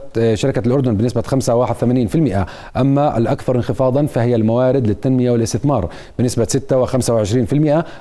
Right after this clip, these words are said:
العالمية للوساطة والأسواق المالية بنسبة خمسة وستة وعشرين في المائة.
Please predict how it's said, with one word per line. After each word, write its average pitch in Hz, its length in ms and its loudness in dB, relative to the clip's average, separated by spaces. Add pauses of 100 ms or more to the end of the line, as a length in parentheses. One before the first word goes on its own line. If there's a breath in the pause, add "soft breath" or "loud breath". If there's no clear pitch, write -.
العالمية 156 460 2
للوساطة 139 560 0
والأسواق 107 380 0
المالية 139 460 2 (260 loud breath)
بنسبة 135 340 0
خمسة 135 480 0 (140)
وستة 117 420 0
وعشرين 110 600 2 (120)
في - 80 -6
المائة. 85 420 -2